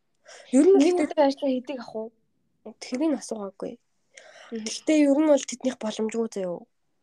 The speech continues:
Speaker 1: Хоригдсон.
Speaker 2: Мгм.
Speaker 1: Тэднийг бол цаг ажил хийх болохгүй байхгүй.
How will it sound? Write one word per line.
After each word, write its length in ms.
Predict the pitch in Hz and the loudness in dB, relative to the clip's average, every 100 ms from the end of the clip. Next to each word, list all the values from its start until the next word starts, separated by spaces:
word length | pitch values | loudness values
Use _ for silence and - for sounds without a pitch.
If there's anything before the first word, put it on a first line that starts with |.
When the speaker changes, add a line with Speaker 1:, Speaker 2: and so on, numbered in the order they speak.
| _ _ | _ _
Speaker 1:
Хоригдсон. 480 | - 220 233 214 240 | -6 -4 -2 0 0
Speaker 2:
Мгм. 80 | 226 | -2
Speaker 1:
Тэднийг 280 | 220 269 302 | 0 2 4
бол 140 | 277 | 2
цаг 320 | - - - 233 | -2 -10 -6 -4
ажил 240 | 233 - | -4 -6
хийх 120 | - | -14
болохгүй 360 | - 190 - - | -14 -12 -12 -10
байхгүй. 340 | 240 - 202 | -12 -10 -14